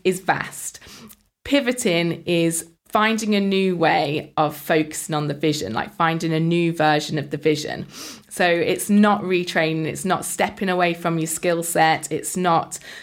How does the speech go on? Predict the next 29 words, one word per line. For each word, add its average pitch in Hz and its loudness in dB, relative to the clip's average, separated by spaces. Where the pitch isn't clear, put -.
finding 180 2
a 160 2
new 170 2
thing. 143 0
It's - -4
using 196 -2
your 170 0
transferable 208 0
skills 143 -2
and 156 -2
your 160 4
dedication, 190 0
creativity, 175 0
and 156 -2
your, 151 4
your 160 2
history 156 0
as 175 -2
a 170 0
performer 165 0
and 170 -2
finding 196 0
new 175 0
ways 156 0
of 160 0
paying 160 2
the 196 0
bills 160 2
and, 156 -2